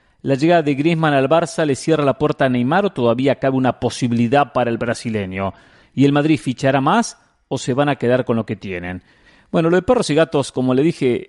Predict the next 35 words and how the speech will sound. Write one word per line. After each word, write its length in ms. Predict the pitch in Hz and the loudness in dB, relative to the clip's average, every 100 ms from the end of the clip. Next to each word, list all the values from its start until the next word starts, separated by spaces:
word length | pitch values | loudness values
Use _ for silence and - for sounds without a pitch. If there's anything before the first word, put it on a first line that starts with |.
| - | -12
eh, 320 | - - - | -12 -10 -6
no 140 | 139 147 | -2 0
es 60 | |
tan 120 | - | 0
así, 260 | 123 - 101 | -2 -4 -8
¿eh? 200 | 87 92 - | -8 -10 -6
No 140 | 127 | -2
es 80 | 131 | 0
tan 120 | 120 | -2
así. 320 | 107 - 90 - _ _ _ _ | -2 -6 -10 -14 _ _ _ _
Esto 260 | - 117 117 | -10 -4 -4
es 40 | |
consecuencia 800 | - 123 - 123 143 160 - 160 | 0 -2 0 0 0 -2 -2 -4
de 140 | 127 117 | 0 -2
una 240 | 123 117 | 0 -2
presión 300 | - - 131 | -4 -4 -2
del 80 | 120 | -2
futbolista 520 | 120 117 147 - 170 | 0 0 0 0 0
y 80 | 139 | 0
Atlético 360 | 117 127 123 | -2 -2 -2
tuvo 180 | 127 123 | 0 0
que 80 | 110 | -2
aceptar. 500 | - 101 - 92 80 - _ _ - | -6 -6 -4 -4 -6 -20 _ _ -4
Tiene 400 | 208 175 - - | 0 0 -2 -6
que 100 | 143 | -2
ponerse 360 | 131 131 - | 0 -2 -2
en 100 | 123 | 0
víctima, 380 | 131 135 147 131 | 0 -2 -2 0
como 180 | 123 117 | -2 -4
comentaba 360 | 117 117 127 123 | -2 -2 0 0
en 40 | |
el 60 | 113 | 0
primer 260 | 110 113 | -2 -2
segmento. 640 | - 104 98 85 - 90 _ _ - - - _ | -4 -6 -6 -10 -6 -6 _ _ -20 -20 -20 _
Neymar, 540 | 131 131 131 175 202 | 0 2 2 0 -2